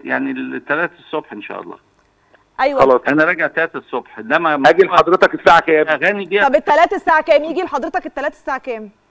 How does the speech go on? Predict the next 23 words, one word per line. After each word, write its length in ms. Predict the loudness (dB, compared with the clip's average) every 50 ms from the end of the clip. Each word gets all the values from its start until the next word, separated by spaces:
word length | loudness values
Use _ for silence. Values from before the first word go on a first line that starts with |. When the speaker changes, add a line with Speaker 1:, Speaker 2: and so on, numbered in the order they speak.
| _ _ _ _ _ _ _ _ _ _ _ _ _ _ _ _ _ _ _ _ _ -8
Speaker 1:
نعم؟ 260 | -4 -2 -2 -2 -2 -6 _ _ _ -8
Speaker 2:
يجي 200 | -6 -4 -4 -4
لحضرتك 460 | -4 -4 -6 -6 -6 -6 -6 -8 -8
التلات 340 | -8 -8 -6 -4 -4 -6 -8
الساعة 240 | -10 -8 -8 -8 -6
كام؟ 320 | -6 -10 -12 -12 -12 -18 -20 _ _ _ _ _ _ -6 -4
Speaker 1:
لا، 160 | -2 0 2 2
عمرو 280 | 2 0 -2 -8 -8
بيجي 280 | -8 -10 -8 -6 -6 -6
إن 120 | -6 -6
شاء 120 | -6 -8 -8
الله، 120 | -8 -8
بيجي 260 | -10 -10 -10 -10 -10
في 80 | -10 -8
بيتي، 300 | -8 -8 -8 -8 -8 -6
هو 140 | -4 -2 2
عارف، 340 | 2 2 0 0 -4 -10
أنا 120 | -10 -10 -8
بقول 180 | -8 -8 -8
لك 120 | -10 -8 -8
على 120 | -8 -8
الهوا 240 | -6 -6 -6 -6 -6
أهو. 120 | -6 -8